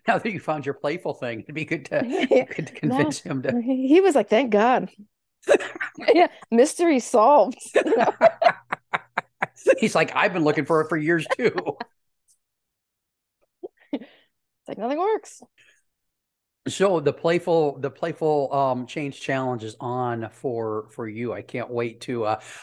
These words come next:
Speaker 1: I, I, I, I hope I get, I get screenshot. No, they wouldn't be screenshots 'cause they're not on a screen. I hope I get a, <laughs> I get a, I get a picture or two emailed to me about what this, what this looks like, 'cause, uh, I'm having a hard time visualizing doing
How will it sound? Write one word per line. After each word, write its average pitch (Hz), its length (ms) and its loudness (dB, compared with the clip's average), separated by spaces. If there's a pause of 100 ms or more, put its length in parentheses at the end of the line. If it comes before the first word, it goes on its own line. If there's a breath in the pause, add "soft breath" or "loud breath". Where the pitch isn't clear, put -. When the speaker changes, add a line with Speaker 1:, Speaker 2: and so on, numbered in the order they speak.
(100)
Speaker 1:
I, 135 280 2
I, 139 240 0
I, 127 240 -2
I - 40 -2
hope 165 420 2
I 143 80 2
get, 127 280 -6
I 127 100 -8
get 123 140 -10
screenshot. 139 800 0
No, 127 120 -6
they 135 100 -4
wouldn't 139 160 -4
be 123 80 -10
screenshots 117 680 -4
'cause 127 120 -8
they're 120 100 -4
not 113 140 -4
on 113 120 -8
a 117 40 -14
screen. 151 420 -6 (240 loud breath)
I 165 80 0
hope - 180 0
I 175 60 4
get 147 180 2
a, - 140 4 (100)
<laughs> - 60 -6 (100)
I - 40 0
get 170 140 4
a, - 100 -2 (200)
I 147 140 -6
get 147 160 -4
a 127 60 -4
picture - 440 -8
or 139 60 0
two 147 220 -4
emailed 135 420 -2
to 147 100 -6
me 127 120 -2
about 123 260 -2
what 135 140 -4
this, 127 200 -6 (300 loud breath)
what 147 140 2
this 147 180 -2
looks 147 240 -2
like, 120 220 0
'cause, 131 300 -6
uh, 120 200 0 (460 loud breath)
I'm 139 80 -4
having 135 180 -4
a 117 60 -8
hard 135 200 -4
time 123 240 -4
visualizing 120 1200 -4
doing 117 600 -8